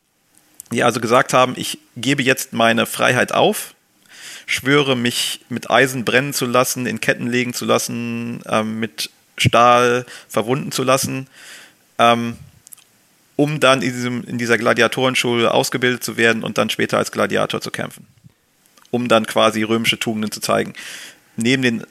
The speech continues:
Adligen waren das mit Sicherheit auch arme Leute, die dann eben versucht haben, so einen sozialen Ausstieg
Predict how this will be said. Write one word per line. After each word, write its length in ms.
Adligen 400
waren 160
das 160
mit 100
Sicherheit 360
auch 220
arme 320
Leute, 360
die 160
dann 220
eben 440
versucht 420
haben, 240
so 120
einen 80
sozialen 400
Ausstieg 560